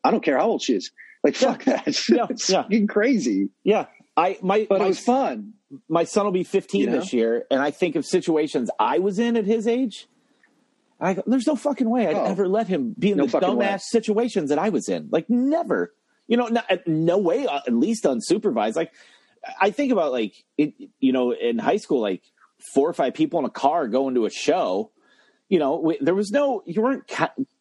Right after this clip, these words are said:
Speaker 2: you know, letting your parents know how you were. There was none of that 'cause you're so fucking, y-, there, there was no
Speaker 1: Yeah.
Speaker 2: cell phones. There was none of that shit. It blows me away when I think of you guys touring. Like, I, every time I talk to somebody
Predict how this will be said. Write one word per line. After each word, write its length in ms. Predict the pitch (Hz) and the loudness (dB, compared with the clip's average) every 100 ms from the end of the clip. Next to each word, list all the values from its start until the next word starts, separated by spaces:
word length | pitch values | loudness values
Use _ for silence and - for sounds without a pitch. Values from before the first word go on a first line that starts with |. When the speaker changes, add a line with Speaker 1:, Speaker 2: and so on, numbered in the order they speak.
| - | 0
Speaker 2:
you 120 | 147 | 2
know, 100 | 131 | 2
letting 280 | 127 143 151 | 2 0 0
your 140 | 135 | -2
parents 500 | - 127 120 127 - 127 | -2 -2 0 0 -2 0
know 280 | 117 131 | 0 0
how 160 | 143 135 | 0 0
you 180 | 123 123 | 2 0
were. 400 | 92 107 135 175 | 0 0 0 0
There 100 | 269 | 0
was 140 | 247 151 | 0 0
none 280 | 127 139 | 0 0
of 100 | 147 | 0
that 240 | 139 165 - | 0 -2 -2
'cause 140 | 240 | -2
you're 100 | 277 | -2
so 200 | - 330 | -2 -4
fucking, 440 | - 302 - 220 - _ _ _ - | -2 -4 -2 -4 -6 _ _ _ -2
y-, 160 | 220 214 | -2 2
there, 180 | 220 - | 0 0
there 160 | 185 214 | 0 2
was 100 | 226 | 2
no 100 | 202 | 0
Speaker 1:
Yeah. 60 | - | -2
Speaker 2:
cell 280 | - 175 | 0 -2
phones. 220 | 175 202 208 | 0 -2 0
There 80 | |
was 100 | 208 | 0
none 240 | 202 233 240 | 0 0 0
of 120 | 110 | 0
that 200 | 90 87 | -2 -4
shit. 320 | - 95 82 | -4 -4 0
It 180 | 151 147 _ _ - | 0 0 _ _ -2
blows 340 | 143 262 302 | 2 2 2
me 100 | 220 196 | 0 2
away 200 | 196 175 | 2 0
when 80 | |
I 60 | 147 | -2
think 200 | - 147 | -2 0
of 60 | 131 | 2
you 100 | 123 | 2
guys 240 | 117 - | 0 -2
touring. 520 | - 143 120 101 82 - _ _ _ | -2 0 2 0 -4 -12 _ _ _
Like, 200 | 139 131 - | 0 0 -2
I, 160 | 147 147 | -2 -2
every 240 | 175 220 | -2 -2
time 260 | 196 202 185 | -2 -2 -2
I 80 | 139 | -2
talk 320 | 160 165 - | -2 -4 -4
to 60 | 139 | -4
somebody 500 | 135 113 107 101 | -2 0 0 0